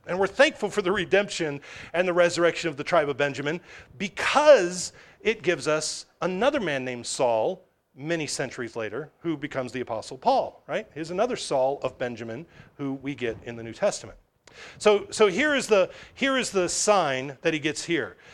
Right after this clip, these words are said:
Um, the men at Rachel's tomb will announce that the donkeys have been found and you don't have to worry about it anymore. The message is, "Saul, you are being relieved of your former responsibilities to the house of your father,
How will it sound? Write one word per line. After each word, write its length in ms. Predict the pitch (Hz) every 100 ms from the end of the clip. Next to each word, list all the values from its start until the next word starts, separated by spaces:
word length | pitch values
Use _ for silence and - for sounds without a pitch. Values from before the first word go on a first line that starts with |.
| - - -
Um, 400 | 160 147 143 - _ 131
the 100 | 170
men 320 | 165 233 269
at 160 | 247 185
Rachel's 400 | 214 220 220 -
tomb 340 | 233 196 151
will 140 | 147
announce 560 | 147 147 202 208 - - - -
that 120 | 156
the 60 | 127
donkeys 520 | 190 262 - 233 -
have 160 | 202
been 140 | 170 160
found 460 | 165 151 139 135 - - _
and 100 | 147
you 60 | 151
don't 180 | 214 190
have 160 | 190
to 80 | 175
worry 220 | 156 170
about 240 | 143 127 117
it 100 | 113
anymore. 360 | 110 104 90
The 80 | 139
message 480 | 170 233 - 220 151
is, 340 | 143 135 135 - - -
"Saul, 640 | - - 233 202 151 139 -
you 180 | 160 214
are 80 | 196
being 320 | 165 180 151
relieved 960 | 143 143 170 247 262 170 135 131 147 - - -
of 160 | 165 160
your 100 | 160
former 400 | - 254 240 208
responsibilities 1000 | 180 - 180 160 156 156 147 127 120 -
to 100 | 139
the 80 |
house 260 | 127 165 -
of 80 | 123
your 100 | 131
father, 480 | - 143 117 104